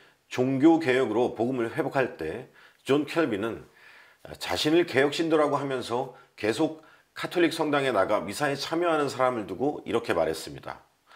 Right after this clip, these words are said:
"적 그리스도의 군사로 행하면서 하나님의 백성에 속해 있다고 생각하는 것은 자신을 속이는 것이라고"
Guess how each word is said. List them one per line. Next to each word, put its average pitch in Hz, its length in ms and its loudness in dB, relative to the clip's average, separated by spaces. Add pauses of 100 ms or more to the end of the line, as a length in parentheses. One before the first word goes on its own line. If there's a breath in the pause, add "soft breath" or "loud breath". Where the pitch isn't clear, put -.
(520 loud breath)
"적 - 300 4
그리스도의 156 520 2
군사로 139 440 0
행하면서 98 840 -2 (280 loud breath)
하나님의 165 480 2
백성에 139 420 -2
속해 - 260 -2
있다고 127 380 2
생각하는 127 500 -4
것은 98 420 -6 (520 loud breath)
자신을 160 500 0
속이는 160 380 0
것이라고" 107 760 -2